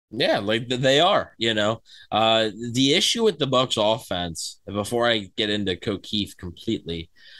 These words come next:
uh, the issue with the Bucs offense is predicated a lot on not scheming guys open. It's not a Sean McVay, Kyle Shanahan, "We're gonna scheme you to get open."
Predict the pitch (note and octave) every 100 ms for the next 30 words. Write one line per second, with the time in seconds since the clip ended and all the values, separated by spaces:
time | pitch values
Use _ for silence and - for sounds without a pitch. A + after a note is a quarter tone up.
0 | - - G2 G#2 G2+ G2+ B2 G3 G#3 F#3+
1 | C#3 B2+ C3 B2+ A#2+ A#2+ A#2+ A2 A2+ G#2+
2 | G2+ - D#3 D#3 F3 E3 D3+ A#2 G2+ G2
3 | G#2 - G2+ G2 F#2 - - - A#2+ C#3+
4 | - - - B2 C3+ C#3 B2 G#2+ G2+ G2
5 | F2 F#2+ E2 D#2+ D2+ F#2+ - B2 B2 B2
6 | A2+ - A#2 A2+ A2 G#2 G#2 A2 G#2+ G#2+
7 | - A#2 A2 A2 - A#2 A2+ G#2 G#2+ G2+
8 | A2 A2 A#2+ G2+ - - - C#3+ D3 B2+
9 | G2 F2+ G2 F#2+ F#2 F2+ F2